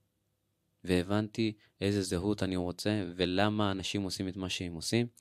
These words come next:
וראיתי שאי אפשר להישאר אדיש לדברים האלה.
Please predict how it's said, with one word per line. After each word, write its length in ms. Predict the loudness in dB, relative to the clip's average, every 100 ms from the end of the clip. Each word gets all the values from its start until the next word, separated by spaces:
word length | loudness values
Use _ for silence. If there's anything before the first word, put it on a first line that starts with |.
| -20 -20 -20 _ _ _ _ 0
וראיתי 560 | 4 4 2 -4 -10 -10 _ _ _ _ _ _
שאי 560 | -4 -2 -2 -2 -2 -2
אפשר 480 | -4 0 2 2 -2 _ _ _ _ -4
להישאר 600 | -2 0 2 2 2 -2
אדיש 300 | -2 -6 -8
לדברים 440 | -8 -10 -10 -8
האלה. 240 | -10 -12